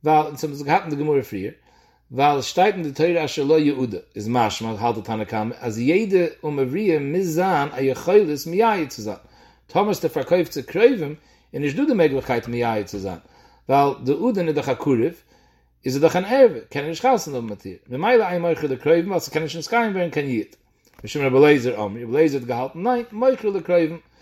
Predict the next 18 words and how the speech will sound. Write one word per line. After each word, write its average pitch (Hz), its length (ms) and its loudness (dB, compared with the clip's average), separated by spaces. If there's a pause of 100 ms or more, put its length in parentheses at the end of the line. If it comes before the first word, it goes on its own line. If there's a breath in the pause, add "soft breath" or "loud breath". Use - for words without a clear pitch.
(380 soft breath)
ער 226 80 6
האט 226 80 2
געהאלטן, 220 400 2
דער 180 100 0
תורה 247 260 2
זאגט 226 240 -2
נאר, 226 300 4
א - 120 -12
תומאס, 190 340 -2 (100)
עס - 160 -14
איז 117 60 -10
מעגליך, 160 380 4
מייעד 160 400 4
זיין, 117 140 -4
זיי 113 120 -8
נישט 170 140 -10
קיין 208 120 -6
ערווה, 269 340 2